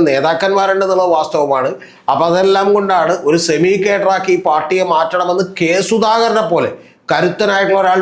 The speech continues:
വിചാരിച്ചിട്ട് പോലും പാർട്ടിയെ ചലിപ്പിക്കാനൊന്നും കഴിയാതിരുന്നത് അതുകൊണ്ടാണ്. അതുകൊണ്ട് കോൺഗ്രസിൽ എല്ലാ കാലത്തും ഗ്രൂപ്പുണ്ട്. ആ ഗ്രൂപ്പുകൾ കോൺഗ്രസിന്റെ ശക്തിയായിട്ടാണ് പല നേതാക്കന്മാരും പറഞ്ഞിട്ടുള്ളത്. പിന്നെ ഇത്തരത്തിലുള്ള വാർത്തകൾക്കൊന്നും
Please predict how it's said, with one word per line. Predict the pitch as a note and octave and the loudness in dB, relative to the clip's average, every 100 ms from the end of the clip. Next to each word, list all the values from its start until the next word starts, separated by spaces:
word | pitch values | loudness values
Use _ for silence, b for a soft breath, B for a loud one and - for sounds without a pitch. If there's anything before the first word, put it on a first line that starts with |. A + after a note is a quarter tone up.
| F3 | 0
വിചാരിച്ചിട്ട് | E3 E3+ F3 F3+ E3 D#3+ | 2 0 0 -2 -2 0
പോലും | E3+ E3+ | 0 0
പാർട്ടിയെ | C#3 E3+ E3+ E3+ | -2 0 -2 0
ചലിപ്പിക്കാനൊന്നും | D3+ D#3 E3+ F3 D#3 C#3+ - - - _ D3 | -2 -2 -2 0 0 -2 -2 -8 -20 _ -2
കഴിയാതിരുന്നത് | D#3 F3+ F#3 F#3+ F#3 F#3+ F#3 | 0 2 2 0 0 2 0
അതുകൊണ്ടാണ്. | D3 D3 C#3 A#2+ C#3+ - B B G#2 | 0 0 0 -2 -4 -8 B B -2
അതുകൊണ്ട് | C3 E3+ G3+ A#3 - B2+ | 0 2 2 0 -2 0
കോൺഗ്രസിൽ | B2 E3+ A#3 B3+ C4 G#3+ | 0 0 0 0 0 0
എല്ലാ | G#3+ A3 | 0 0
കാലത്തും | G3 G3 G3+ F3 | -2 0 0 2
ഗ്രൂപ്പുണ്ട്. | E3+ F3 D#3 F3+ C#3+ | 0 0 -2 -2 0
ആ | D3+ D#3 | 0 0
ഗ്രൂപ്പുകൾ | D#3+ D#3 F#3 F3 D#3+ | 0 0 -2 0 0
കോൺഗ്രസിന്റെ | D#3+ E3+ F3 F3 E3 | 0 -2 -2 -2 -2
ശക്തിയായിട്ടാണ് | - G#3+ A3 G3+ F3+ E3 E3+ - B B | -4 -2 0 0 0 0 -2 -8 B B
പല | D#3 E3+ E3+ | 0 2 2
നേതാക്കന്മാരും | D#3 E3 E3+ E3 E3+ E3 | 2 0 0 0 0 0
പറഞ്ഞിട്ടുള്ളത്. | D3+ C#3+ C3+ C#3+ G3 D#3 | 0 0 0 0 0 0
പിന്നെ | C#3+ C#3+ | 0 0
ഇത്തരത്തിലുള്ള | - F#3+ G3 A3 A3 G3+ | -2 -2 0 0 2 2
വാർത്തകൾക്കൊന്നും | E3+ E3+ F#3+ F#3+ F3 D#3+ E3 | 0 0 -2 -2 0 0 -2